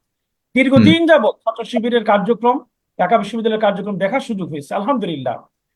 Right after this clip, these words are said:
Speaker 1: ছাত্র শিবির উনিশশো সাতাত্তর সালের ছয়ই ফেব্রুয়ারি ঢাকা বিশ্ববিদ্যালয়ের কেন্দ্রীয় মসজিদ থেকে যাত-, যাত্রা শুরু করে।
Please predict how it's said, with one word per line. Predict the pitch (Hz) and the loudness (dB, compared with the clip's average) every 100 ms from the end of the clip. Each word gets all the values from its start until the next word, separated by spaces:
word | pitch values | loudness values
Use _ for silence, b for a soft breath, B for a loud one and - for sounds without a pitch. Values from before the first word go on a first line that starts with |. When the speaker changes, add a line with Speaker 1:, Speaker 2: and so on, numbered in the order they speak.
| _ _ | _ _
Speaker 1:
ছাত্র | 208 202 254 | -6 -4 -6
শিবির | - 277 285 311 311 _ _ _ - - | -4 0 2 2 0 _ _ _ -4 -2
উনিশশো | 220 254 285 | -4 -4 -4
সাতাত্তর | 247 254 269 294 | -4 -4 -4 -6
সালের | - 285 285 | -2 0 0
ছয়ই | 190 240 269 | 0 2 4
ফেব্রুয়ারি | - 269 233 262 294 | 4 0 4 2 2
ঢাকা | 170 175 302 | -6 0 2
বিশ্ববিদ্যালয়ের | 311 - 294 262 240 269 262 254 254 _ _ - | 2 0 -6 -4 0 2 2 0 -4 _ _ -4
কেন্দ্রীয় | 247 262 277 | 0 2 2
মসজিদ | 254 240 - 320 | 2 0 -6 -12
থেকে | 277 254 | -10 -6
যাত-, | 220 196 | -4 -2
যাত্রা | 196 196 190 | -6 -4 -8
শুরু | - 220 180 | -8 -10 -8
করে। | 147 - | -8 -10